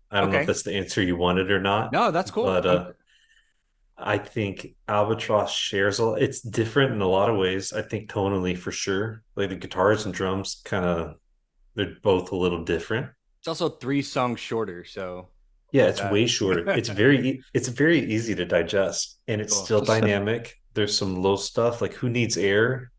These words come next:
Speaker 1: might be my favorite classic crime song ever. It is actually.
Speaker 2: Sweet.
Speaker 1: Um, so I mean, that's a good reason to go there.
Speaker 2: Sweet. So yeah, unfortunately, I'm giving it, I'm giving it just a, just a barely,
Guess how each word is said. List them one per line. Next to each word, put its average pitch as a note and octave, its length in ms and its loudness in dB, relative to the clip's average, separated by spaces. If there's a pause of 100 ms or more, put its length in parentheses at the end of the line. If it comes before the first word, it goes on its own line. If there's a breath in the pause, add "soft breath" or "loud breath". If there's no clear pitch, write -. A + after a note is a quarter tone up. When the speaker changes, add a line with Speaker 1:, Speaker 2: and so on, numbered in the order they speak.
(400)
Speaker 1:
might G#2+ 360 -4
be G#2 640 -2 (320 soft breath)
my F#2 80 -4
favorite F#2+ 340 0
classic F#2+ 360 0
crime F2 240 -2
song E2 460 -4
ever. F2 260 0
It G#2 200 2
is F2+ 260 2
actually. F2 560 -2
Speaker 2:
Sweet. G2+ 380 -12
Speaker 1:
Um, F2+ 500 2
so - 180 -2
I - 20 0
mean, F2+ 200 -2
that's F#2 180 0
a F#2+ 40 -4
good F#2+ 200 -2
reason F#2 260 0
to F2+ 80 -2
go F#2 240 0
there. G#2+ 400 0 (360)
Speaker 2:
Sweet. D3 380 -10
So F3 640 0
yeah, D#3 320 -2
unfortunately, G#3 1300 0
I'm E3 240 -4
giving F3 340 0
it, E3 240 0
I'm D3+ 180 -8
giving G3+ 240 -4
it F#3 140 -4
just F3 360 -6
a, D#3 240 -4
just F3+ 260 -12
a D3 60 -10 (340)
barely, C3+ 460 -6